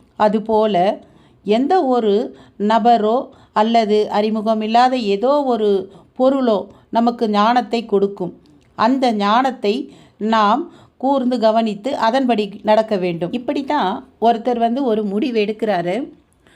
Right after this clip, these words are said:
அந்த முடிவை அவர் எப்படி கொண்டு போறாரு அப்படின்றத ஒரு குட்டி கதை மூலமா நம்ம பார்க்கலாம். வாங்க கதைக்குள்ள போகலாம். ஒருத்தர் இளம் வயதிலேயே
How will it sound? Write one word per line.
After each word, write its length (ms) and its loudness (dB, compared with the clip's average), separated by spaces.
அந்த 300 0
முடிவை 480 2
அவர் 320 -2
எப்படி 360 -4
கொண்டு 300 -2
போறாரு 540 0
அப்படின்றத 560 -6
ஒரு 180 2
குட்டி 340 -6
கதை 280 -2
மூலமா 400 -4
நம்ம 240 0
பார்க்கலாம். 500 -4
வாங்க 340 0
கதைக்குள்ள 520 -2
போகலாம். 440 -2
ஒருத்தர் 480 -2
இளம் 300 2
வயதிலேயே 720 -2